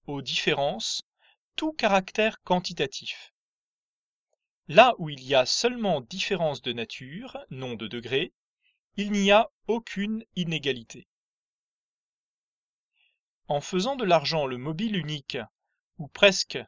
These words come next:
de tous les actes, la mesure unique,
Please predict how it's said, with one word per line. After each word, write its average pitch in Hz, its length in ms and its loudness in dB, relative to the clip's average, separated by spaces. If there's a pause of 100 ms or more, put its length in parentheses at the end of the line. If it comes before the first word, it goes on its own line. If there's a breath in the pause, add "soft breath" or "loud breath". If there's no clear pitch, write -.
(440)
de 131 160 -4
tous 180 220 -2
les 139 200 0
actes, 160 320 2 (840)
la 151 180 2
mesure 226 400 0
unique, 165 420 -2